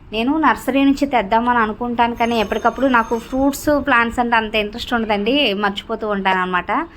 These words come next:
So ఇంక ఈసారి ఈ గింజల్ని నేల మీద వేస్తానండి. Already మొలకలు కూడా స్టార్ట్ అయిపోయాయి. నేను వాళ్ళకి చెప్పానన్నమాట, ఫోన్ చేసి చెప్తే మాకు అలాగే వచ్చాయండి. నేను భూమిలో వేస్తే గుబురుగా చాలా మొక్కలు కూడా వచ్చాయని చెప్పారు. So ఇంకా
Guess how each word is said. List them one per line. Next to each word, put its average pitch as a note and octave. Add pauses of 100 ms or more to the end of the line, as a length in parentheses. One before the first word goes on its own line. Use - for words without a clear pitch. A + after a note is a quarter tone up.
(380)
So B3
ఇంక A#3
ఈసారి G#3+
ఈ G#3+
గింజల్ని A3+
నేల G3+
మీద A3
వేస్తానండి. G3
Already A3
మొలకలు G#3
కూడా A3+
స్టార్ట్ G3
అయిపోయాయి. G3 (420)
నేను A3+
వాళ్ళకి G#3+
చెప్పానన్నమాట, A3
ఫోన్ G#3+
చేసి A3+
చెప్తే B3+
మాకు G3+
అలాగే G3+
వచ్చాయండి. G3+
నేను G3
భూమిలో G#3
వేస్తే G#3+
గుబురుగా F#3+ (120)
చాలా F3+
మొక్కలు F#3+
కూడా G3+
వచ్చాయని F#3
చెప్పారు. F3+ (640)
So G#3+
ఇంకా F#3